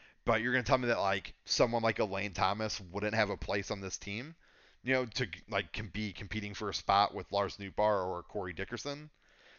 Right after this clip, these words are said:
and that's who you gave up to bring in Jon Lester for a month and a half? Like, it was just a very odd decision. Like, the, the John Gant aspect, like,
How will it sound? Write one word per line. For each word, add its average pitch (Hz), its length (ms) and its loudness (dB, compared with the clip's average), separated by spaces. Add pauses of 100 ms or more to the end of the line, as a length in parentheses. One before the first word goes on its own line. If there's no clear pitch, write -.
(140)
and 110 160 0
that's 113 240 6
who 113 80 -4
you 101 160 -6
gave 104 300 2
up 107 220 4
to - 100 -4
bring 92 340 -6
in 101 180 -4
Jon 95 300 0
Lester 101 400 -4
for 110 380 -4 (520)
a 123 60 -4
month 110 240 0
and 120 80 4
a 113 40 4
half? 123 380 0 (2000)
Like, 123 120 4
it 123 220 0
was 120 140 -2
just 123 180 0
a 123 60 4
very 113 460 4
odd 107 480 6 (680)
decision. 98 460 -6
Like, 92 200 -4
the, 104 240 2 (320)
the 127 80 0
John 131 360 8
Gant 110 340 2
aspect, 135 580 4
like, 98 240 -2